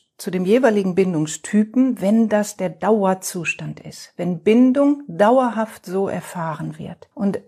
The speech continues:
was noch dazu kommt, ist bei dem Ambivalenten, dass er das Bedürfnis kon-, nach Kontakt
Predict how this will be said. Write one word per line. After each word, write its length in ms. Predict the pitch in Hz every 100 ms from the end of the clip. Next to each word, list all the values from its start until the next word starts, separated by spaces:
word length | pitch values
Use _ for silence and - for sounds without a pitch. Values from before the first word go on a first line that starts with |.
| _
was 280 | 190 190 -
noch 280 | 214 277 -
dazu 360 | 285 262 -
kommt, 440 | 233 - 226 339 -
ist 520 | - 214 311 - -
bei 140 | 214
dem 200 | 208 202
Ambivalenten, 920 | - 190 190 180 175 170 185 190 247 226
dass 200 | 196 -
er 80 |
das 140 | 180 -
Bedürfnis 640 | - 170 196 233 269 254
kon-, 240 | - 196 190 _ -
nach 240 | 190 175
Kontakt 760 | - 165 160 202 262 - -